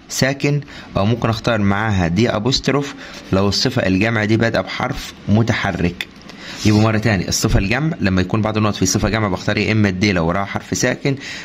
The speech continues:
دي أبوستروف لو وراها حرف إيه؟ متحرك. زي مثلًا كده لما أقول لك مثلًا سي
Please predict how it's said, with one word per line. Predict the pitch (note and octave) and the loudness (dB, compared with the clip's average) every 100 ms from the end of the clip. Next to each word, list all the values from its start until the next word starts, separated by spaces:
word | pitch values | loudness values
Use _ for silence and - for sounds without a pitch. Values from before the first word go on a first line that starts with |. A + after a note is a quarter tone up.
| - | -2
دي | G#2+ | 2
أبوستروف | G#2+ G#2+ A2+ F#2+ | 2 0 2 2
لو | |
وراها | G2+ | 0
حرف | G#2+ G#2 - | -2 -2 0
إيه؟ | A2 G#2 | 0 0
متحرك. | F#2+ - F2 E2 - | -4 -2 -4 -6 -6
زي | F2 B2+ | -2 0
مثلًا | C#3 - A2+ | 0 0 0
كده | G2+ G2 | 0 2
لما | F#2 F2+ | 2 2
أقول | A#2 | 2
لك | A2 | 0
مثلًا | A#2 A2+ C#3+ F3 - - - - - - - - - - - - - | 0 0 0 0 -4 -18 -20 -20 -20 -20 -20 -18 -18 -16 -16 -16 -10
سي | - - B2 D3 | -4 0 2 0